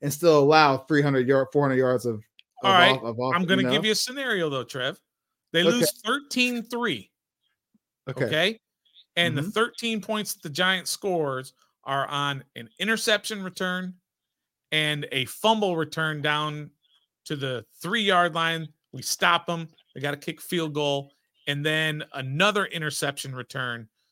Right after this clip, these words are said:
Speaker 2: We stop 'em at the ten. They have to kick field goal. So offensively,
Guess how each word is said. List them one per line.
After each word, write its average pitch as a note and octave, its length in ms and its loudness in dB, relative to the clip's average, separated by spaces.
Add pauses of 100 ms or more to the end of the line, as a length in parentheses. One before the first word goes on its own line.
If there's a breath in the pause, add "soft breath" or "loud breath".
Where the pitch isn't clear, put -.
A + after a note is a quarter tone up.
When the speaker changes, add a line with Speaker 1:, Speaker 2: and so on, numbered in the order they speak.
(160)
Speaker 2:
We B2+ 100 -10
stop C#3+ 380 0
'em C3+ 120 -6
at B2+ 140 -8
the D#3 80 -14
ten. F3 340 0
They C#3 80 -4
have B2 120 -6
to - 80 -20
kick A#2+ 200 -14
field G2+ 300 -16
goal. - 200 -20 (880)
So E3 420 0 (480)
offensively, D#3 1000 0